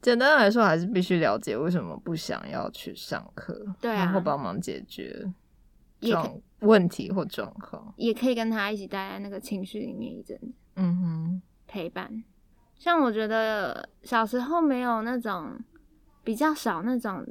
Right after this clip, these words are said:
Speaker 2: 自己在负面情绪里面，然后被陪伴的经验。其实长大以后就很容易，相对来说很容易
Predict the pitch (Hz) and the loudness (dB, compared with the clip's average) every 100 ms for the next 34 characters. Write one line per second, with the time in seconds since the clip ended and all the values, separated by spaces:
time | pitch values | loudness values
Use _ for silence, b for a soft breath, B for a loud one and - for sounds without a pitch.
0 | - 254 202 - - - _ - 233 247 | -6 -4 -4 -6 -12 -20 _ -6 -4 -2
1 | 233 226 214 208 196 220 202 175 185 180 | -2 -2 -2 -4 -6 -6 -6 -6 -8 -10
2 | 196 208 214 208 190 170 180 165 156 - | -10 -8 -6 -6 -8 -6 -6 -8 -10 -10
3 | 127 180 - - 226 240 233 202 220 214 | -10 -10 -10 -10 -6 -4 -2 -2 -2 -2
4 | 190 214 202 202 B B B - 311 262 | -4 -4 -6 -8 B B B 0 0 2
5 | 214 190 190 196 196 262 240 208 202 - | -2 -4 -6 -6 -2 -2 -2 -4 -8 -4
6 | 302 294 320 262 214 262 233 214 190 214 | 2 4 6 4 4 4 4 2 0 -2
7 | 226 | -2